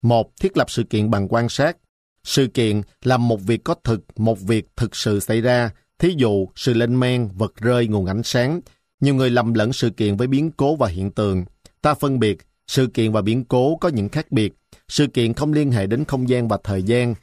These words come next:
Biến cố ngược lại liên hệ mật thiết. Thí dụ, cuộc cách mạng Pháp năm một nghìn bảy trăm tám mươi chín.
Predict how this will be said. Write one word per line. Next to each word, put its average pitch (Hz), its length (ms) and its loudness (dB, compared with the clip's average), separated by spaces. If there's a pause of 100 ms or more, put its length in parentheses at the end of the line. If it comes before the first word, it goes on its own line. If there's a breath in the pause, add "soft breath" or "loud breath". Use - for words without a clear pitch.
(200)
Biến 156 260 2
cố 151 320 2
ngược 117 200 0
lại 98 160 -2
liên 113 200 0
hệ 98 140 0
mật 90 240 -4
thiết. 165 260 0
Thí 165 140 0
dụ, 101 260 2 (240 soft breath)
cuộc 131 120 2
cách 180 220 -4
mạng 98 200 -2
Pháp - 300 -4
năm 127 160 0
một 95 120 -4
nghìn 95 220 -2
bảy 98 140 -2
trăm 113 240 -2
tám 123 200 -2
mươi 123 120 0
chín. 131 280 0